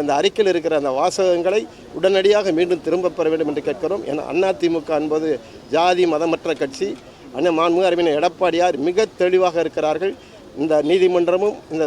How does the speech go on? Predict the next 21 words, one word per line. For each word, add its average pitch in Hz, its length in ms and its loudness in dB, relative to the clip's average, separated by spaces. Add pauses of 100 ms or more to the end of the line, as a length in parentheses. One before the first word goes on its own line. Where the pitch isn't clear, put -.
சார்ந்த 180 360 2 (320)
அந்த 156 140 -2 (140)
மரபுப்படியும் 180 680 -2 (340)
என்ன 190 200 2
நடக்க 175 260 0
வேண்டுமோ 185 300 2
அதுதான் 180 400 0
நடக்க 160 240 -4
வேண்டும் 170 240 0
என்ற 147 120 -2 (100)
எதிர்பார்ப்புகளோடு 180 640 0 (160)
அனைத்து 170 260 -2
இந்திய 170 180 0
அண்ணா 165 160 -2 (120)
திமுக 151 360 -4 (480)
மிக 180 220 2 (260)
சரியான 196 500 2
முறையில் 180 300 0
காலடி 170 320 2
எடுத்து 165 260 -2
வைத்து 170 220 -2